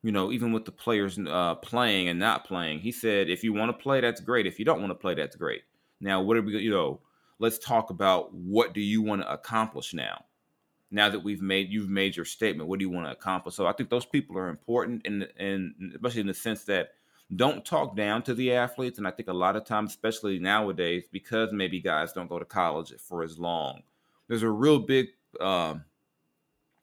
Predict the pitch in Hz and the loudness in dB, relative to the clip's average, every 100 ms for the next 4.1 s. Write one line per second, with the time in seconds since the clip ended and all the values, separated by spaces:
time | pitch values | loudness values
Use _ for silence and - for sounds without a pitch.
0 | _ - 101 - 117 110 - 107 98 95 | _ -4 -2 2 2 2 0 -2 0 0
1 | 90 85 78 76 67 _ _ _ _ _ | 2 2 2 0 -6 _ _ _ _ _
2 | 92 90 95 104 110 - 95 85 - 110 | -4 -2 2 2 2 2 -2 0 -2 0
3 | 113 101 101 98 92 80 73 92 73 69 | 4 6 6 4 0 -2 -2 -2 -2 -6
4 | - | -14